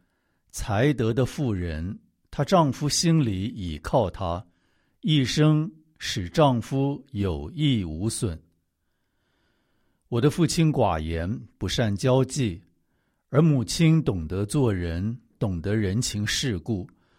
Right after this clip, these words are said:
所以父亲倚靠母亲。朋友们来家里，母亲总是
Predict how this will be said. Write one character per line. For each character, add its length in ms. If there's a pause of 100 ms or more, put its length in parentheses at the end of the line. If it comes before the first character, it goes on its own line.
(560)
所 180
以 100
父 180
亲 320
倚 180
靠 280
母 260
亲。 420 (760)
朋 220
友 100
们 160
来 160
家 260
里， 300 (340)
母 160
亲 300
总 260
是 480